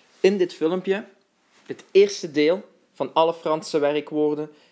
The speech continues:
die voorkomen in onaction vijf en zes. En in dit filmpje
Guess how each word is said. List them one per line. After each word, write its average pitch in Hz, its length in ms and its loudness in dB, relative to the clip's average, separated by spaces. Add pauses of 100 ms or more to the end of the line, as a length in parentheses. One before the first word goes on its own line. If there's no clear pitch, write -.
die 147 160 -10
voorkomen 143 760 -2
in 131 200 -8
onaction 127 580 -4
vijf 123 400 -2
en 123 180 -10
zes. 110 440 -12 (1000)
En 135 140 0
in 127 120 -4
dit 151 200 0
filmpje 165 540 -4